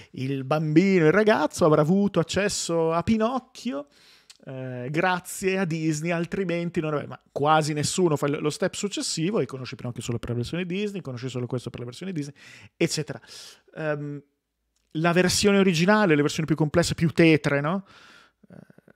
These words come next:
finiscono per essere perdute perché commercialmente non più...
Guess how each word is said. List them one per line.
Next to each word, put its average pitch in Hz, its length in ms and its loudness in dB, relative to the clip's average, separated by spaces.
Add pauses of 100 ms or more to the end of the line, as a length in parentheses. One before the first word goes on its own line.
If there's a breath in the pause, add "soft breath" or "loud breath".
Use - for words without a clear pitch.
(180)
finiscono 254 420 0
per 190 140 4
essere 180 240 2
perdute 156 580 -2
perché 196 400 0
commercialmente 165 840 -4
non 151 220 -6
più... 143 340 -2